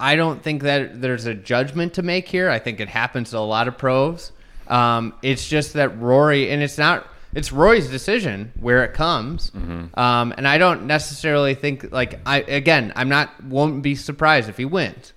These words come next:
Speaker 1: Um, but I think that it's just, it's his decision, and there's nothing wrong with choosing to be,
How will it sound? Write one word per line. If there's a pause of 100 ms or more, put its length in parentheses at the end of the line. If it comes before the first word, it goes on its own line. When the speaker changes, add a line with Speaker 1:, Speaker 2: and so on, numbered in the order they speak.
(340)
Speaker 1:
Um,
but (340)
I
think
that
it's
just, (560)
it's
his
decision,
and (380)
there's
nothing
wrong
with
choosing
to
be,